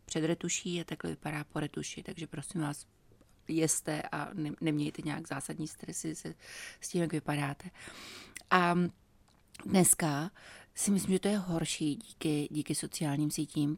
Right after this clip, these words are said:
protože vlastně ta nádherná a vyretušovaná dívka je každá,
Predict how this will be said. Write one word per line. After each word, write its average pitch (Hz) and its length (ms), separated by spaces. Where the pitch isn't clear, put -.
protože 190 560
vlastně 160 480
ta 160 120
nádherná 160 540
a - 80
vyretušovaná 160 680
dívka 151 360
je 160 160
každá, 156 760